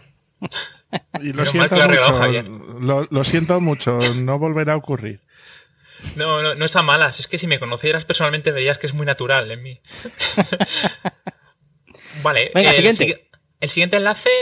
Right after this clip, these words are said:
Speaker 2: es, he hecho un artículo que he publicado esta mañana, es comisiones cuando vendes en, en la Apple Store. Hay cierto misticismo sobre que todo es un treinta por ciento a la hora de vender en la tienda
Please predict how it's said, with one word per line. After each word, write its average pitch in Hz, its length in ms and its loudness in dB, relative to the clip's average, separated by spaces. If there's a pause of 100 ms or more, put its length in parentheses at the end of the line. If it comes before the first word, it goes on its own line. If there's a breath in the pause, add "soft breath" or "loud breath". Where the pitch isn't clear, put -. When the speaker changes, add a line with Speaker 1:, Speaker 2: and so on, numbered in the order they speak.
Speaker 2:
es, 156 360 -4
he 151 60 -8
hecho 160 180 -4
un 175 260 -8
artículo 180 500 -4
que 160 60 -6
he 139 40 -6
publicado 147 460 0
esta 143 180 -4
mañana, 170 460 0
es 147 200 -2
comisiones 143 520 -4
cuando 143 260 -2
vendes 160 300 -2
en, 151 80 -6 (340)
en 135 60 -14
la 131 80 -4
Apple 165 200 -2
Store. 127 360 -4 (640 loud breath)
Hay 165 640 0 (160)
cierto 165 600 2
misticismo 175 880 -4
sobre 131 320 -2
que 123 160 -2
todo 151 240 0
es 160 100 0
un 170 80 -4
treinta 156 300 -2
por 147 160 -2
ciento 185 520 0
a - 40 0
la 131 80 -2
hora 135 80 -2
de 139 80 -4
vender 139 180 0
en 139 60 -4
la 135 120 -4
tienda 175 440 -2